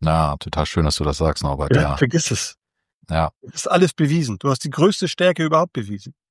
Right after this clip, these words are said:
Speaker 1: Hm.
Speaker 2: Du bist den Verlockungen der, der Mat-, der materiellen Welt, hast du abgesagt. Hast gesagt, „Nein,
Speaker 1: Hm.
Speaker 2: ist mir egal, was passiert.“ Nur
Speaker 1: Hm.
Speaker 2: das Problem ist jetzt, jetzt,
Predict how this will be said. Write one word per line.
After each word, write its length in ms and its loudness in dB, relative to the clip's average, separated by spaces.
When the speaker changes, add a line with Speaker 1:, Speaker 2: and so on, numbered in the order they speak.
Speaker 1:
Hm. 300 -6
Speaker 2:
Du 80 -14
bist 200 0
den 140 2
Verlockungen 800 2
der, 240 4
der 140 0
Mat-, 400 -2
der 120 -2
materiellen 680 0
Welt, 380 2
hast 400 -4
du 460 0
abgesagt. 640 -2
Hast 100 -4
gesagt, 280 -2
„Nein, 260 4
Speaker 1:
Hm. 380 -10
Speaker 2:
ist 120 -20
mir 100 0
egal, 220 4
was 100 -4
passiert.“ 300 -8
Nur 220 6
Speaker 1:
Hm. 40 -4
Speaker 2:
das 180 -2
Problem 360 0
ist 160 -4
jetzt, 260 -10
jetzt, 420 0